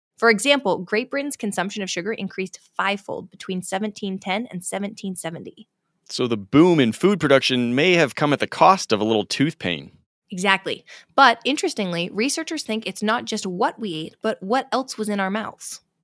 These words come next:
Speaker 2: What else was in our mouths? A tongue?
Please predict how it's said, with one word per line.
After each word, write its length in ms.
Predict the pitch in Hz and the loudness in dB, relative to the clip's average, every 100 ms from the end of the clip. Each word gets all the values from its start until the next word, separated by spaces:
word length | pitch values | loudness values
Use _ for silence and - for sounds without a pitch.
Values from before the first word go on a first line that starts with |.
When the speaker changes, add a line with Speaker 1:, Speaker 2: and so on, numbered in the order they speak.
| _ _ | _ _
Speaker 2:
What 240 | - 104 131 | -6 2 6
else 280 | 139 127 110 | 4 2 0
was 300 | 117 185 113 | 2 2 2
in 80 | |
our 80 | 92 | 0
mouths? 480 | 82 82 69 - - _ - | 0 -4 -6 -10 -12 _ -12
A 60 | - | -8
tongue? 460 | - 110 151 214 | -2 -2 -2 -4